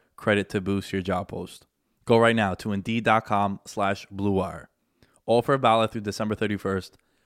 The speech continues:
Terms and conditions do apply. And while we are here, let's go ahead and talk a little bit about presenting sponsor. Once again, BetOnline.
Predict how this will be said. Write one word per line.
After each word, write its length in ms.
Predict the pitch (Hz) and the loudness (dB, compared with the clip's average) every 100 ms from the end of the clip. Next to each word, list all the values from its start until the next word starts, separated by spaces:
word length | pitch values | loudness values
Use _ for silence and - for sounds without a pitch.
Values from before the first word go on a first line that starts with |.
| _ | _
Terms 480 | - 127 127 131 - - | 0 2 4 0 -4 -4
and 220 | 104 98 | -4 -4
conditions 580 | 101 95 - 90 90 - _ _ - | -2 -2 -4 -6 -8 -12 _ _ -4
do 160 | 104 | 0
apply. 380 | 87 - 80 - _ _ _ _ _ _ _ _ _ _ _ _ _ | 0 -2 -8 -10 _ _ _ _ _ _ _ _ _ _ _ _ _
And 360 | 123 127 151 156 _ | 2 4 2 -4 _
while 220 | 98 101 | -2 0
we 100 | 101 95 | 2 0
are 120 | 92 | -2
here, 260 | 90 117 - _ _ _ _ _ _ _ _ | -4 -4 -8 _ _ _ _ _ _ _ _
let's 140 | 92 - | -10 -2
go 160 | 101 | 0
ahead 140 | 95 95 | 0 -2
and 100 | 87 | -2
talk 400 | 92 95 - _ _ _ _ _ _ | -2 -2 -4 _ _ _ _ _ _
a 60 | 98 | -4
little 180 | 101 101 | -2 0
bit 240 | 90 107 _ _ _ | -2 -4 _ _ _
about 420 | 120 104 90 - _ _ _ _ _ _ _ | 0 2 2 -4 _ _ _ _ _ _ _
presenting 340 | 107 104 110 | -4 -2 -2
sponsor. 420 | - 90 90 107 - _ _ _ _ _ _ | -2 -6 -4 -10 -12 _ _ _ _ _ _
Once 180 | 104 101 | -6 -4
again, 320 | 104 92 123 - 101 | -2 -2 -4 -12 -2
BetOnline. 560 | 113 107 110 139 101 | 2 2 2 0 -2